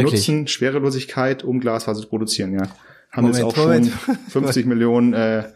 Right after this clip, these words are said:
Speaker 2: V-C-Geld gesammelt, ja.
Speaker 1: Das
Speaker 2: Es ist
Speaker 1: heißt,
Speaker 2: nicht nur
Speaker 1: die bauen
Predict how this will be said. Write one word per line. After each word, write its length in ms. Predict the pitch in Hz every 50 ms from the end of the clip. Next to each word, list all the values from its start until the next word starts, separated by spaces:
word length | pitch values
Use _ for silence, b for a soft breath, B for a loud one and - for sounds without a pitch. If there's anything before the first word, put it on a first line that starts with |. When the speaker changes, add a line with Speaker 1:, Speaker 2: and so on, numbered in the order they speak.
| b b b b b
Speaker 2:
V-C-Geld 460 | 123 117 - - 143 123 117 110 98
gesammelt, 420 | - 110 95 104 101 98 90 85 82
ja. 140 | 101 98 -
Speaker 1:
Das 160 | 143 - -
Speaker 2:
Es 80 | -
ist 80 | - 196
Speaker 1:
heißt, 140 | - - -
Speaker 2:
nicht 180 | 127 127 - 127
nur 320 | 117 113 117 120 120 - -
Speaker 1:
die 80 | - 156
bauen 320 | 131 147 156 170 202 233